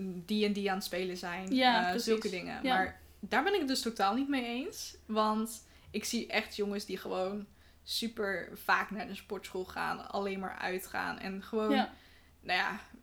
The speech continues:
Speaker 1: bij wijze van spreken zich helemaal klemzuipen. En
Speaker 2: Ja.
Speaker 1: super sociaal zijn. En dan denk ik, nou, die zou ik niet meteen als typische I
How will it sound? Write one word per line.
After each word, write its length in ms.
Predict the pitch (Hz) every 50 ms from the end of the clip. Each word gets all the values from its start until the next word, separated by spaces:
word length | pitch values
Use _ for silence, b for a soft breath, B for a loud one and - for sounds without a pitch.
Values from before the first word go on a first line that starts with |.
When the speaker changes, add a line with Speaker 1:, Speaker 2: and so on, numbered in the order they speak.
| -
Speaker 1:
bij 320 | - - - - 208 208 202
wijze 260 | 202 202 202 202 202
van 100 | 202 202
spreken 480 | 202 - - - 202 214 208 - 202 202
zich 160 | 196 202 -
helemaal 280 | 208 196 208 196 190
klemzuipen. 800 | 190 - 208 202 208 202 - 185 190 - - - 190 190 - -
En 120 | - - 294
Speaker 2:
Ja. 280 | 269 254 226 233 254 247 - - - - -
Speaker 1:
super 300 | - - - 240 233 233
sociaal 460 | 226 - 196 202 - - 214 240 269 262
zijn. 320 | - 185 180 170 170 -
En 120 | - 196
dan 120 | 202 196 196
denk 160 | 196 202 208
ik, 120 | 202 190
nou, 320 | 202 185 185 196 190 185 - - - - - - - 190 202 -
die 140 | - 214 220
zou 200 | 214 - 220 220
ik 80 | 226 226
niet 200 | 226 240 247 240
meteen 320 | 233 233 - 220 220 220
als 140 | 214 214 -
typische 320 | - 226 233 - - -
I 40 | -